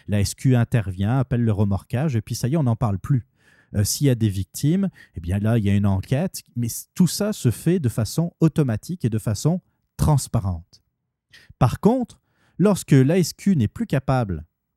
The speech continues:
de, de résoudre une situation problématique, euh, lorsque les ambulanciers sont plus capables de se rendre sur les lieux, lorsque le remor-, les remorqueurs ne sont pas capables, euh, de venir en aide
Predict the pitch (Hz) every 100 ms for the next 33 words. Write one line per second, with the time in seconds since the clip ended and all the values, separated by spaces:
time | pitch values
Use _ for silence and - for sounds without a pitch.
0 | _ _ _ _ _ 98 101 101 98 98
1 | 95 123 131 131 95 95 110 104 90 -
2 | 113 - 87 80 80 - 202 _ _ _
3 | _ _ 110 110 110 110 127 - 117 110
4 | 120 117 123 117 107 - 135 - 110 -
5 | - 135 123 - 127 104 92 - 101 -
6 | 92 87 95 196 165 135 - 127 107 104
7 | 190 160 123 110 104 156 139 - - 135
8 | 113 95 - 101 - 139 - 120 - 127
9 | 113 87 85 _ _ _ - 101 98 98
10 | 98 110 107 139 143 123 117 113 123 120
11 | 98